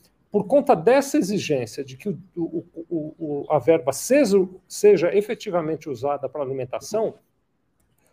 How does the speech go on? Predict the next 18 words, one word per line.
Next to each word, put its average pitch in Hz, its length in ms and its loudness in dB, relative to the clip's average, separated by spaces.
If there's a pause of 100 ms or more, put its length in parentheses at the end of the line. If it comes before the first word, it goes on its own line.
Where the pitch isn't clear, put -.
(140)
exigência 143 500 -6
que - 60 -20
tá 196 140 0
sendo 156 320 -2
reforçada 185 760 -2
agora 139 280 -2
aqui 156 180 -10
no, 139 180 -6
no 135 100 -10
artigo 131 260 -12
segundo 135 360 -10
da 127 140 -8
M 127 160 -10
P 135 160 -10
mil 123 160 -8
cento 127 320 -14
e 131 40 -4
oito, 190 440 -4